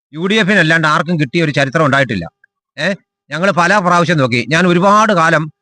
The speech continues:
ഇരുപത് വർഷത്തിൽ കൂടുതൽ, ഇരുപത്തിരണ്ട് വർഷം ഞാൻ സി പി എമ്മിൽ പ്രവർത്തിച്ചവനാ. ഞാൻ കുറെ കാലം ഞാൻ ബ്രാഞ്ച് സെക്രട്ടറി ആയിട്ടിരുന്നതാ. ഇവരുടെ ഭരണം കൊണ്ട് നമ്മൾ മടുത്തു. ഈ ഭരണം കൊണ്ട് നെയ്ക്കുപ്പ മേഖലയ്ക്കോ നെയ്ക്കുപ്പ പ്രദേശത്തിന് ഒരു ഉപകാരമില്ല, യാതൊരു ഉപകാരമില്ല.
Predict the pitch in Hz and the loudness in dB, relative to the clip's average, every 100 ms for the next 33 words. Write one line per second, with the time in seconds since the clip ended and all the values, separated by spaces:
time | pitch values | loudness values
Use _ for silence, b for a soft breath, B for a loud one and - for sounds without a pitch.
0 | _ - 202 233 208 165 196 160 160 165 | _ -8 -4 -2 0 0 -2 0 2 2
1 | 139 147 180 202 196 185 139 156 147 151 | 2 0 0 0 0 0 0 -2 0 0
2 | 139 127 151 170 180 143 131 135 131 139 | 0 0 -2 0 0 0 0 -2 -2 -2
3 | 107 80 _ _ _ _ _ 143 139 - | -2 -6 _ _ _ _ _ -12 -12 -12
4 | _ _ _ _ 160 190 190 190 170 170 | _ _ _ _ -8 -4 -2 0 2 2
5 | 147 170 185 175 170 143 127 113 - _ | 0 0 -2 0 -2 0 0 0 -2 _
6 | _ _ 143 190 208 190 135 143 170 190 | _ _ -6 -2 2 2 0 0 0 0
7 | 175 147 151 127 127 147 - _ _ _ | 2 2 2 2 0 -2 -8 _ _ _
8 | 175 156 156 190 185 131 151 165 _ - | -6 -4 0 0 2 2 0 -2 _ -6
9 | 165 185 190 208 156 165 180 175 165 165 | -4 -4 -4 0 2 2 0 2 0 0
10 | - 143 180 175 156 151 160 170 - 160 | -2 -4 -2 -2 0 0 2 -2 -2 0
11 | 156 180 175 175 175 151 143 143 135 151 | 2 2 2 2 2 0 0 0 0 0
12 | 143 127 95 | 0 0 -4